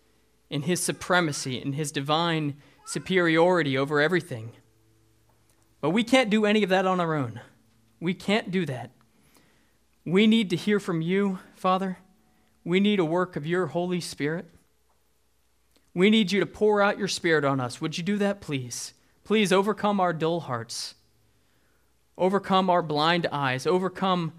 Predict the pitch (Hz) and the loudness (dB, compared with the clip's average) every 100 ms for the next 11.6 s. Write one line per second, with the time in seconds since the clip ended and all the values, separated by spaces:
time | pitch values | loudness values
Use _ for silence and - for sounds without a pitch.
0 | - _ - 147 156 156 156 170 - 180 | -18 _ -8 0 0 0 -2 -2 -4 -6
1 | 170 147 - _ _ - 165 127 110 113 | -4 -6 -12 _ _ -12 -4 -4 -4 -12
2 | - _ _ _ _ _ _ 147 175 - | -18 _ _ _ _ _ _ -2 -2 -2
3 | 185 - 139 - 139 123 - 120 - 117 | -4 -6 -10 -8 -8 -8 -10 -10 -10 -10
4 | 110 110 - _ _ _ _ _ _ - | -10 -14 -20 _ _ _ _ _ _ -16
5 | - 135 151 151 156 160 151 139 107 101 | -10 -6 -6 -4 -4 -4 -6 -8 -10 -12
6 | - _ _ _ _ _ _ _ 117 120 | -18 _ _ _ _ _ _ _ -10 -8
7 | 113 - _ _ _ _ _ _ _ _ | -8 -10 _ _ _ _ _ _ _ _
8 | _ _ _ _ _ _ _ _ _ _ | _ _ _ _ _ _ _ _ _ _
9 | _ _ - 170 202 220 214 202 160 202 | _ _ -2 2 2 4 2 2 2 2
10 | 220 190 202 202 185 180 151 156 185 196 | 2 4 2 2 0 0 -2 2 4 2
11 | 190 170 139 147 151 | -2 -2 -2 -2 -4